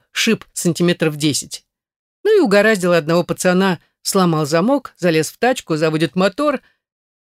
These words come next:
«А вы поищите чудовище», резко сказал Аспирин. «Клочья шерсти, отпечатки лап. Может, соседи видели или консьерж, как оно тут бегало.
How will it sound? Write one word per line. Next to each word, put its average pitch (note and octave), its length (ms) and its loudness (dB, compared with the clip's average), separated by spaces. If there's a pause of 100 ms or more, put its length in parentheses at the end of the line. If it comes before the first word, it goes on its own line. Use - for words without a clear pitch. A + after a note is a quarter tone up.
(240)
«А F3 80 0
вы A3 120 0
поищите A#3+ 520 -2
чудовище», D3 600 -4 (360)
резко D3 300 -4
сказал C#3+ 320 -4
Аспирин. C#3+ 420 -10 (340)
«Клочья E3+ 320 -2
шерсти, G#3 600 -2 (420)
отпечатки - 540 -4
лап. E3 340 -2 (640)
Может, A#3 220 0
соседи G3+ 400 0
видели F#3+ 300 0
или D3 280 -2 (100)
консьерж, E3 520 -2
как D#3+ 220 -4
оно D3+ 160 -4
тут - 220 -8
бегало. D3 440 -4